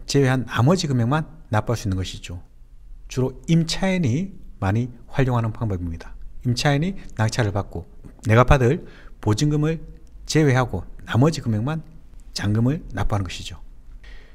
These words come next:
이 관련된 내용도 해당 물건을 보면서 같이 한번 보도록 하겠습니다.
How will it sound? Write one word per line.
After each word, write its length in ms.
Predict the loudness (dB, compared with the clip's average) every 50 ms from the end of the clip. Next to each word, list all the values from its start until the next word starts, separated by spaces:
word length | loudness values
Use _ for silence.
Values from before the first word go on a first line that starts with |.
| -20 -20 -18 -12 -10
이 40 | 2
관련된 380 | 4 4 4 6 4 4 6
내용도 680 | 6 6 6 6 6 6 6 6 4 2 0 -4 -12 -18 -18 -18 -14 -4 2
해당 220 | 4 4 4 4
물건을 320 | 4 0 2 2 2 2 2
보면서 480 | 2 2 2 2 2 0 -2 -4 -4 -4
같이 400 | -6 -4 -4 -2 -4 -4 -6 -6 -14 -18 -16 -16 -18 -18 -20 -20 -20 -8 -6
한번 120 | -4 -4 -4
보도록 240 | -4 -2 -2 0
하겠습니다. 560 | 0 -2 -4 -4 -6 -6 -4 -4 -6 -6 -8